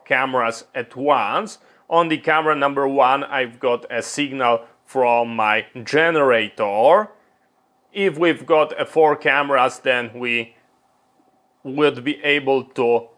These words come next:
take a look what's going on on all of those, but we can select any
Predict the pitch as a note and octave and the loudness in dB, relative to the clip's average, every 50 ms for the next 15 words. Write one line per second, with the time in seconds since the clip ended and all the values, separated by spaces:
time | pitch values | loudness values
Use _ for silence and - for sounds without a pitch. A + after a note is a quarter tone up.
0 | _ _ _ - D3 C3+ C3 C#3 C3 - - - - - B2+ A#2+ B2+ C3 C#3 C3 | _ _ _ -2 0 2 2 0 -2 -6 -12 -16 -12 -8 -6 -6 -2 2 2 2
1 | B2 B2+ - C3+ B2+ B2+ A#2 A2+ A#2 B2+ B2+ B2 A#2+ A#2 - A#2 B2 A#2+ A#2 A2 | 2 0 -4 -4 -2 -2 -2 -2 -2 -2 -2 -2 -2 -4 -4 -2 0 0 0 -2
2 | - - - A#2+ A2 A2 G#2+ - _ _ _ - D#3 C#3+ C#3+ C#3+ - C3+ A#2+ A2+ | -6 -6 -4 -4 -4 -4 -6 -12 _ _ _ 0 2 2 2 2 0 -2 -2 -2
3 | A2 A#2 C3 B2+ A2+ G#2+ A2 D#3+ G#3+ A#3 - - - _ _ _ _ _ _ D#3 | 0 2 2 4 4 4 4 4 4 2 0 -6 -14 _ _ _ _ _ _ 0
4 | E3+ F#3 F#3 F#3 F3+ F3 F3+ E3+ D3+ C#3+ - E3+ D#3 D#3+ D#3+ D#3 D3 - _ - | 2 4 4 2 2 0 0 -2 -2 -2 0 0 0 0 -2 -4 -8 -14 _ -18
5 | - - - C#3+ C#3+ C3+ C3 B2+ B2+ - - - _ _ _ - C#3 C3+ C3+ C3+ | -6 0 2 2 4 4 4 2 0 -2 -6 -18 _ _ _ -6 -2 -2 -2 -2
6 | C#3 | -4